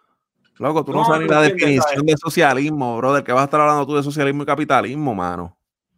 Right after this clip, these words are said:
Speaker 2: Está hablando
Speaker 1: Por
Speaker 2: de que, por
Speaker 1: favor.
Speaker 2: ejemplo, y dentro del racismo lo-, los hispanos caemos, que son las personas que muchos de ellos mantienen tu como-,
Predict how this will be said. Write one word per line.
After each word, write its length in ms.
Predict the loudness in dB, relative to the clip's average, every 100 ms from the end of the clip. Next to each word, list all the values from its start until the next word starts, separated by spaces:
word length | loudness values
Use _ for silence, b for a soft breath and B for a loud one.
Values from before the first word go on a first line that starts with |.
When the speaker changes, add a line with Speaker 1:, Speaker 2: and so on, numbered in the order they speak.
| _
Speaker 2:
Está 140 | -4
hablando 280 | -2 -2 -6
Speaker 1:
Por 20 |
Speaker 2:
de 60 | -4
que, 80 | 0
por 100 | 0
Speaker 1:
favor. 180 | 0 -2
Speaker 2:
ejemplo, 340 | 0 0 0
y 160 | -4 -8
dentro 320 | -10 -8 -6
del 100 | -6
racismo 440 | -6 -8 -10 -8 -6
lo-, 220 | -8 -10
los 160 | -12
hispanos 360 | -12 -8 -8 -8
caemos, 520 | -12 -12 -12 -16 -20 _ _
que 120 | -16 -10
son 100 | -6
las 120 | -6
personas 420 | -8 -14 -10 -10
que 100 | -10
muchos 300 | -16 -12 -10
de 80 | -6
ellos 140 | -4
mantienen 340 | -6 -8 -10 -10
tu 160 | -12
como-, 280 | -12 -10 -10